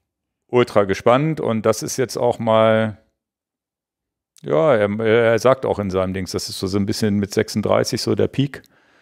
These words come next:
Das ist, muss, musst du auch jetzt schaffen oder nie, ne? Da gibt's auch, wie gesagt, kann man sich mal, ich glaub, bei Rich Roll war der, der letzte, da hab ich mal den letzten, äh, Weltrekordhalter mal gehört, der, mit dem wurde gesprochen. Der hat auch viel, viel erzählt,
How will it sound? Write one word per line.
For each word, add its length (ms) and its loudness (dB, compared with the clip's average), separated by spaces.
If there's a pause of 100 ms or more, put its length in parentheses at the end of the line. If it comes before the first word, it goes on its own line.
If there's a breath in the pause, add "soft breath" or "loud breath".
(540 soft breath)
Das 240 -4
ist, 420 -10
muss, 300 -4
musst 300 -2
du 60 2
auch 100 2
jetzt 160 0
schaffen 420 0
oder 200 0
nie, 220 -2
ne? 160 -4
Da 60 -4
gibt's 260 -4
auch, 200 0
wie 80 -2
gesagt, 260 2
kann 100 0
man 140 0
sich 160 -6
mal, 400 4
ich 100 -16
glaub, 160 2
bei 80 2
Rich 280 0
Roll 340 4
war 140 2
der, 120 4
der 320 -2
letzte, 680 -2
da 120 0
hab 120 0
ich 120 -14
mal 160 0
den 160 -2
letzten, 840 -2
äh, 320 0
Weltrekordhalter 800 0
mal 140 0
gehört, 320 2
der, 140 -4
mit 160 -10
dem 160 -4
wurde 180 -2
gesprochen. 520 -2 (1400 loud breath)
Der 100 4
hat 140 2
auch 160 2
viel, 400 -2
viel 580 0
erzählt, 640 4